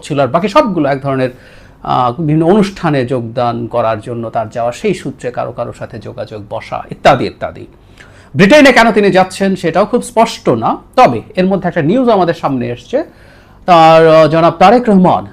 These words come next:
বিএনপির ভারপ্রাপ্ত চেয়ারম্যানের সাথে বৈঠকের কথা আছে। আমি ব্যক্তিগতভাবে মনে করি এই বৈঠকটা যদি হয় এবং এটা যদি ফলপ্রসূ হয়, just, আহ,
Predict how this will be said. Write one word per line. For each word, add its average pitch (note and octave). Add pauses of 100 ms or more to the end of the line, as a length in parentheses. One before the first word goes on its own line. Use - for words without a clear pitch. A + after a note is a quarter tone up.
বিএনপির D3 (120)
ভারপ্রাপ্ত D3
চেয়ারম্যানের D#3+
সাথে C#3
বৈঠকের D3+
কথা D#3+
আছে। D3 (580)
আমি C4
ব্যক্তিগতভাবে A#3+
মনে G3+
করি F#3
এই E3+
বৈঠকটা F#3+
যদি D3
হয় A#2+ (240)
এবং C#4
এটা B3
যদি G3+
ফলপ্রসূ F#3+
হয়, G#2
just, D#3+
আহ, A#2